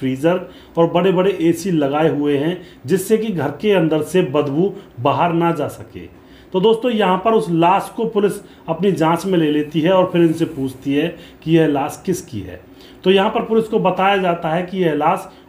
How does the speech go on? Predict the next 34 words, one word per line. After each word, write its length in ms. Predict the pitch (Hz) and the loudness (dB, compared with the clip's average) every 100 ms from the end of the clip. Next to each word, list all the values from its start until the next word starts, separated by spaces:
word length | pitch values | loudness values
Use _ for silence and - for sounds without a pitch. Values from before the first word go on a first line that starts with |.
| 185 | -6
उसी 220 | 185 240 | -4 -2
घर 180 | 175 160 160 | 0 -2 -2
की 140 | 180 | -2
मालकिन, 560 | 151 139 151 - 196 208 - - 127 | 0 0 -2 -2 -4 -4 -12 -12 -2
जिसका 340 | 180 - 226 | -2 0 0
नाम 200 | 214 196 | 2 2
होता 280 | 156 147 170 | 0 0 0
है 180 | 196 139 | 0 0
बीना 280 | 170 175 196 | 0 2 0
मजूमदार, 680 | 165 147 175 143 110 98 - - - - - | 0 0 0 0 -2 -6 -12 -20 -20 -20 -2
यानी 280 | 156 185 208 | 0 0 -2
कि 280 | - 233 226 - - - | -6 -12 -12 -18 -8 -2
उस 220 | 214 214 | -2 0
घर 200 | 165 165 | 0 2
में 160 | 196 214 - | 0 -2 -4
तीन 220 | 214 233 | -2 0
लोग 260 | 220 202 | 2 2
रहा 180 | 165 143 | 0 -2
करते 360 | 147 147 139 143 | -4 -4 -2 -4
थे। 200 | 143 160 180 - - - 196 | 0 -2 -2 -8 -20 -4 0
एक 140 | 180 131 | 0 0
गोपाल 440 | 156 160 185 196 | 0 2 2 2
मजूमदार, 580 | 190 185 202 185 208 175 | 2 0 0 2 0 0
जिसकी 340 | 160 - 202 | -4 -4 0
उम्र 160 | 190 175 | 2 2
होती 260 | 165 165 | 2 0
है 120 | 170 143 | 0 0
नवासी 400 | 127 143 143 180 | 0 -2 -4 -6
साल, 340 | 190 185 208 - - - - | -2 0 -2 -8 -20 -16 -2
और 140 | 175 185 | 0 0
उसकी 300 | 180 - 208 | -4 -4 -4
पत्नी 380 | - 185 196 180 | -2 -2 0 -2
बीना 340 | 143 156 185 | 2 2 2
मजूमदार, 680 | 180 180 202 185 196 214 | 2 2 2 2 2 0